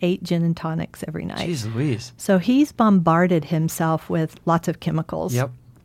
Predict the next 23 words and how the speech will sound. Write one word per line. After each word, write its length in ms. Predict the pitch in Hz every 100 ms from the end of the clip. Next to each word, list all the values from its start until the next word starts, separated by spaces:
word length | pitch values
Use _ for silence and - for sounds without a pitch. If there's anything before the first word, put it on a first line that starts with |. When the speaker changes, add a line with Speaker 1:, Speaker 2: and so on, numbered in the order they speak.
| _
Speaker 1:
So 400 | - - 208 208 202 - - - - - - _ - _ -
many 380 | 220 240 330
of 100 | 320
the 120 | 226 208
genes 580 | 175 185 180 196 190
that 340 | 202 180 175 -
we 160 | 190
test 400 | 180 - 254 -
people 300 | - 175 -
for 580 | 160 - 156 156 160 165 -
are 100 | 180
what 360 | 180 175 - -
they, 160 | 175 - -
we 120 | 190
call 220 | - 185 165
tumor 440 | - 202 180 170
suppressor 520 | 165 - 165 165 -
genes. 440 | - - - 175 - - -
So 520 | - 208 190 185 196 - - - - _
we 180 | 202 214
all 200 | 208 220
have 320 | 220 202 170 -
them. 300 | 160 156